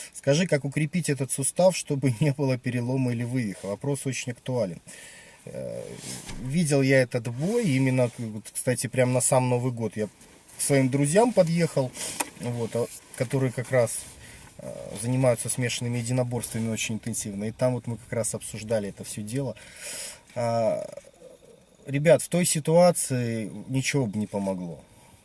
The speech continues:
То есть там он, получается, бил внутренний лоу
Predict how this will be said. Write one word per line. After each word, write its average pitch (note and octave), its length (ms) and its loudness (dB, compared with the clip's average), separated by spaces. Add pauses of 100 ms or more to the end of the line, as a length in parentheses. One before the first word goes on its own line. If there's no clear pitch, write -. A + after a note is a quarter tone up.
(100)
То G2 120 -10
есть - 220 -8
там B2 580 2 (1900)
он, C3 180 0
получается, C#3+ 560 4
бил C#3 220 2
внутренний C#3+ 500 2
лоу D#3 420 0